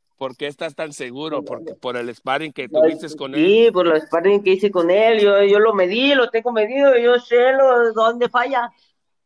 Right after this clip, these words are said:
Speaker 2: Entonces, creo que
Speaker 1: ¿Cuántos, cuántos sparrings tuviste
Speaker 2: No,
Speaker 1: con
Speaker 2: dos.
Speaker 1: él? Porque te oyes muy, te oyes muy,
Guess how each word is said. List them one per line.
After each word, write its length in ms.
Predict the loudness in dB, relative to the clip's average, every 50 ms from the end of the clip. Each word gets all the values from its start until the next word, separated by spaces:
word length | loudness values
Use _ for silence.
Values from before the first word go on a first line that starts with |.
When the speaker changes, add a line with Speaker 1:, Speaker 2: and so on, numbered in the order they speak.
| _ _ _ _ _ _ _ _ _ _ _ _ _ _ _ _ _ _
Speaker 2:
Entonces, 1040 | -12 -12 -6 -2 -2 -2 -2 -2 0 0 2 4 4 2 2 0 -4 -10 _ _ _ _ _ _ _ _ _ _ _ _
creo 260 | -4 -2 0 0 0
que 460 | 0 2 2 2 2 2 0 -4 -6 _
Speaker 1:
¿Cuántos, 760 | _ -4 -2 -2 -2 -2 -4 -4 -4 -6 -10 -20 -20 _ -20 _ _ _ _
cuántos 380 | -2 -2 -2 -2 -2 -4 -4 -2
sparrings 520 | -4 -6 -2 -2 -2 -2 -2 -4 -6 -8 -8
tuviste 380 | -8 -8 -8 -10 -8 -4 -2
Speaker 2:
No, 100 | 0 0 0
Speaker 1:
con 200 | 0 -2 0 0
Speaker 2:
dos. 280 | 0 2 2 0 0
Speaker 1:
él? 40 | -2
Porque 260 | -6 -12 -14 -16 -18 -16
te 160 | -14 -14 -10
oyes 280 | -8 -8 -8 -8 -8
muy, 200 | -10 -12 -14 -14
te 160 | -12 _ -8 -6
oyes 240 | -6 -6 -8 -8
muy, 160 | -10 -14 -16